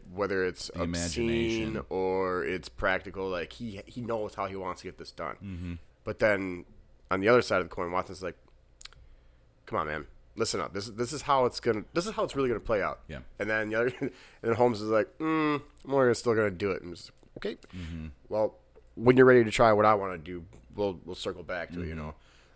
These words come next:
Speaker 1: Um, and again, e-, either one of us can be Holmes or Watson at either time. And sometimes, you know, we both can do the perfect balancing where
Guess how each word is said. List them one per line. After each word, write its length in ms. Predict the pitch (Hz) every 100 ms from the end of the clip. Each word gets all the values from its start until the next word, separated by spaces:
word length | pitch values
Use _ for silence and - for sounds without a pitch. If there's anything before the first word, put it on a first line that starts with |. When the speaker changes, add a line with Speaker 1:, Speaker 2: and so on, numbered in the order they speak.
| -
Speaker 1:
Um, 420 | 101 90 80 76 - - -
and 80 | -
again, 360 | 107 104 92 90 - _ -
e-, 520 | - _ _ _ 123
either 300 | 160 160 147
one 160 | 117 110
of 100 | 101
us 140 | 95
can 200 | - 104
be 380 | 98 95 90 90 - _ _ _ _ _ _ _ -
Holmes 300 | 104 104 95
or 140 | 101 92
Watson 380 | 92 95 -
at 120 | 92 90
either 160 | 98
time. 320 | 78 101 101
And 100 | 104
sometimes, 540 | 98 113 123 127 127 123
you 80 | 127
know, 260 | 139 127 - - - - _ _ - _ _
we 140 | 117 135
both 560 | 95 - 120 127 -
can 220 | - 123 107
do 300 | 123 120 110
the 120 | 95
perfect 460 | - 127 117 117
balancing 580 | 104 110 117 110 117 110
where 500 | 104 107 104 101 92